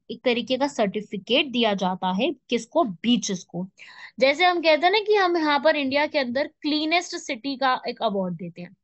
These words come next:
और वो क्लीनेस्ट सिटी हमारे भारत में, जैसे कि आप जानते हैं, हमेशा टॉप पे इंदौर रहे। तो उसी प्रकार से एक ब्लू फ्लैग सर्टिफिकेशन दिया जाता है, जो कि फ्रांस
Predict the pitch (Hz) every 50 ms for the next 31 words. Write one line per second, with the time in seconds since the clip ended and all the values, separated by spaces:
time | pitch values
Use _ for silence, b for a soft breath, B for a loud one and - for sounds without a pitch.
0 | B B B B B B - 233 247 240 277 330 - - 320 302 294 311 339 330
1 | - 320 254 294 320 320 302 277 269 269 277 269 277 262 247 254 254 262 285 247
2 | 254 247 247 - 269 247 - 262 254 240 214 226 226 208 208 208 196 240 269 269
3 | 247 208 208 208 - - 233 - 226 196 190 - - - - - 247 220 208 196
4 | 190 185 180 175 175 165 _ _ _ _ _ _ _ _ _ _ _ _ _ _
5 | _ _ 285 285 277 294 392 403 392 330 - 277 269 254 262 269 311 302 269 226
6 | 202 226 277 302 302 - 269 240 247 - - 254 220 208 233 202 226 214 - 214
7 | 220 220 311 302 277 214 214 196 185 180 170 185 180 175 - 202 226 277 247 202
8 | 208 190 - 254 262 - - 240 240 277 311 311 302 - -